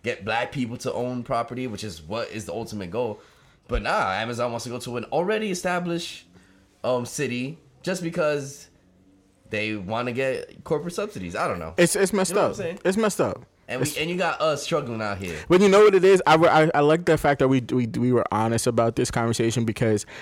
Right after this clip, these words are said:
Speaker 2: I feel like as millennial entrepreneurs, like, um, I was listening to What's a Good Guy, and, um, my homegirl, Via Simone,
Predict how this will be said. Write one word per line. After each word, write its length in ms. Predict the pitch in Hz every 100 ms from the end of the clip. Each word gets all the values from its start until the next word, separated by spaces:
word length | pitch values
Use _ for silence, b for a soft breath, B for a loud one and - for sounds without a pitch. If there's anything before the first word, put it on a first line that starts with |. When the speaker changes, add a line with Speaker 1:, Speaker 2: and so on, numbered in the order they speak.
| B
Speaker 2:
I 60 | 127
feel 160 | 165
like 120 | 170 151
as 100 | 139
millennial 500 | 127 123 135 135 -
entrepreneurs, 960 | 120 - 123 - 110 113 117 123 107
like, 260 | 107 101 - B B B B
um, 680 | 104 107 104 101 101 98 - -
I 80 | 123
was 160 | 117
listening 380 | 127 - 123 117
to 440 | - 120 117 113 104
What's 260 | 107 -
a 20 |
Good 220 | 104 113 104
Guy, 260 | 107 107
and, 440 | 107 104 101 101 101
um, 500 | 104 101 98 95 107
my 160 | 107 104
homegirl, 500 | 110 110 107 104 104
Via 240 | - 104 101
Simone, 600 | - 104 101 98 98